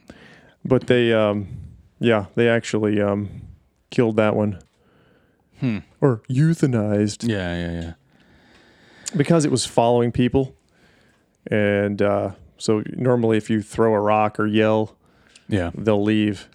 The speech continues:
Speaker 1: But this one wasn't. It just kept following people. And quietly, too, I think, was the other thing.
Speaker 2: S-, stalking.
Speaker 1: Stalking.
Speaker 2: Yeah.
Speaker 1: It was exhibiting some stalking behavior. So you're walking the trail.
Speaker 2: That's frightening.
Speaker 1: But there was a lot of people up there, and there's a lot of noise.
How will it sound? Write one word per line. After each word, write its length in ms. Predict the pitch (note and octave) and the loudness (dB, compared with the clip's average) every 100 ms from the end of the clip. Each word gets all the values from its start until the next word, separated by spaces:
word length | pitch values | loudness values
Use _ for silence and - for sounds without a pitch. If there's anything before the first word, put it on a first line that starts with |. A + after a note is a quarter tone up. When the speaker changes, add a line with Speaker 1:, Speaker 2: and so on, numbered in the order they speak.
| _ | _
Speaker 1:
But 120 | G#2+ | -4
this 180 | B2 G2+ | -2 -2
one 120 | G2+ G#2 | -4 -2
wasn't. 440 | G#2 G2 - - - | -2 -2 -8 -12 -10
It 60 | |
just 200 | A2 G#2+ | -6 -4
kept 180 | - - | -4 -2
following 340 | A2+ A2 G#2+ | 0 0 0
people. 400 | G#2 A2+ A2+ G#2 - D#3+ - | 0 -2 -2 -6 -8 -12 -6
And 160 | B2+ A2+ | -6 -6
quietly, 560 | - A#2+ A#2+ A2 G2+ | -6 -4 -2 -2 -6
too, 320 | - A#2+ G#2+ | 0 2 2
I 80 | F#2+ | 0
think, 260 | - A#2+ - | -4 -4 -2
was 160 | A2 | -4
the 120 | - A2 | -2 -4
other 180 | A2 | -4
thing. 340 | A2 - G#2 A#2 _ - - - | -4 -4 -4 -8 _ -20 -20 -16
Speaker 2:
S-, 220 | - - - | -14 -12 -10
stalking. 680 | - - G#2+ A2 - - - | -4 -2 -2 -4 -12 -20 -12
Speaker 1:
Stalking. 680 | - C3+ A#2+ A2+ - G#2 G#2 | -4 2 2 0 -4 -10 -10
Speaker 2:
Yeah. 300 | - G2 F2 - - - | -6 -4 -4 -6 -12 -8
Speaker 1:
It 80 | A2+ | -4
was 160 | G#2+ | -2
exhibiting 640 | A2+ A2 C3+ C3 C3 C3+ B2+ | -4 0 0 2 0 0 -2
some 220 | - A2+ | -2 -4
stalking 560 | - C3+ A#2+ A2+ B2 | 0 2 2 2 0
behavior. 500 | A#2 A2 A#2 A2+ G2+ | 2 2 4 4 2
So 120 | G2 G#2 | 0 0
you're 120 | G#2 | 2
walking 320 | A2 A2 A2+ | 2 2 0
the 80 | G#2+ | 0
trail. 500 | B2+ B2+ C3+ C3+ - - - _ _ _ _ _ - | 2 2 2 0 -4 -20 -20 _ _ _ _ _ -6
Speaker 2:
That's 180 | A2 - | -4 -4
frightening. 560 | - A#2 G#2+ G2 D#2 - - - | -2 -2 -2 -8 -8 -14 -20 -2
Speaker 1:
But 180 | E3+ F#3 | 0 4
there 80 | A#3 | 2
was 120 | E3+ | 4
a 40 | |
lot 220 | E3 F3 | 2 2
of 100 | D#3 | 0
people 380 | - G#3 G3+ C#3 | 0 0 2 2
up 200 | B2+ - | 2 2
there, 300 | B2 A#2 A#2+ | 2 4 4
and 200 | A#2 A2+ | 2 0
there's 160 | A2+ G#2 | 0 2
a 40 | |
lot 160 | A#2+ C#3+ | 2 2
of 60 | B2+ | 2
noise. 920 | C3 C3+ C3+ C#3 C3+ B2 - - | 2 2 2 2 0 -2 -4 -8